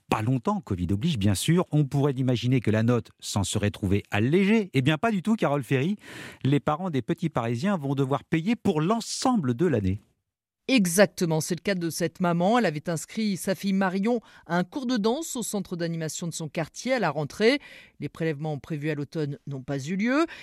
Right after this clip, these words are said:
Speaker 2: Et il y a quelques jours, surprise, elle reçoit un courrier de la mairie de Paris.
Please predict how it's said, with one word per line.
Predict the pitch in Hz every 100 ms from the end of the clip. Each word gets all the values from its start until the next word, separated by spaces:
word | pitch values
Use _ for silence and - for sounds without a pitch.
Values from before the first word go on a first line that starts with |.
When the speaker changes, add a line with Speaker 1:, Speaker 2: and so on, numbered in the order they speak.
| -
Speaker 2:
Et | 294
il |
y | 339
a |
quelques | 359 330 - 247
jours, | 208 262 370 370
surprise, | - 392 - - 240 302 330
elle | 302
reçoit | 202 175 - 170 180 - -
un | 214
courrier | - 147 143 190
de | 214
la | 196
mairie | 180 156
de | -
Paris. | 156 123 117